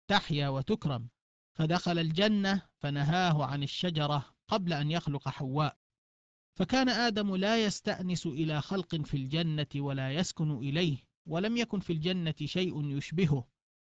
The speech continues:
فألقى الله عليه النوم، وهو أول نوم كان، فانتزعت من ضلعه الصغرى من جانبه الأيسر،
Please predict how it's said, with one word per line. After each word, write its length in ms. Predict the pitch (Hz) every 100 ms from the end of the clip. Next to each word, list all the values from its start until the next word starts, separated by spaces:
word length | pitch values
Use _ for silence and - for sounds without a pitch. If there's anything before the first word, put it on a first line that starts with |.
| _ -
فألقى 340 | 180 214 180
الله 360 | 175 180 165 143
عليه 360 | 160 156 151
النوم، 540 | 147 160 208 202 202 -
وهو 340 | 170 139 165 151
أول 580 | 208 214 175 170 160
نوم 420 | 165 180 151 143 127
كان، 380 | 170 160 113 131 - _ _ _ _ -
فانتزعت 840 | 185 175 262 240 202 185 190 - - -
من 260 | 175 170 170
ضلعه 420 | 208 214 165 143
الصغرى 640 | 147 - 226 220 180 170
من 160 | 156 147
جانبه 540 | 143 143 151 175 143
الأيسر، 580 | 135 - 170 147 127 117